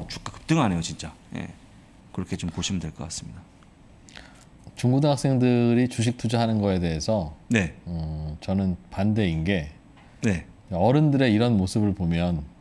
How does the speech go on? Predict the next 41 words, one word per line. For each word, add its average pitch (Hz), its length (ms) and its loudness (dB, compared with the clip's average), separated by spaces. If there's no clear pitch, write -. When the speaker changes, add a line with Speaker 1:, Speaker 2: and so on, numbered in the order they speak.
Speaker 1:
아, - 80 0
Speaker 2:
어른들이 110 380 4
Speaker 1:
그렇죠. - 200 -4
Speaker 2:
참 104 340 0
민망스러울 117 800 2
것이기 90 320 -2
때문에. 82 520 0
Speaker 1:
네, 104 180 2
그렇죠. - 460 -2
Speaker 2:
<laughs> - 560 -4
Speaker 1:
저는 160 300 4
예전에 143 320 4
Speaker 2:
주식 143 80 4
투자는 135 200 4
그냥 117 180 4
어른들끼리 123 460 2
하는 113 160 0
게 113 60 0
맞다. 80 540 -2
<laughs> - 0 -
Speaker 1:
저는 139 480 0
Speaker 2:
생각이. 127 320 2
Speaker 1:
예전에 123 260 4
한, 123 300 2
한 147 160 0
삼십, 226 580 2
오십 110 280 2
대도 202 180 4
아니고요. 101 480 2
Speaker 2:
음. 76 180 -2
Speaker 1:
한 139 160 0
삼십 208 400 0
대, 143 80 -2
사십 - 340 -2
대 175 120 2
아저씨분들이 110 580 0
얘기할 95 320 0
때, 98 220 -2
아, 87 100 -2
저분들은 113 360 2
정말 101 360 0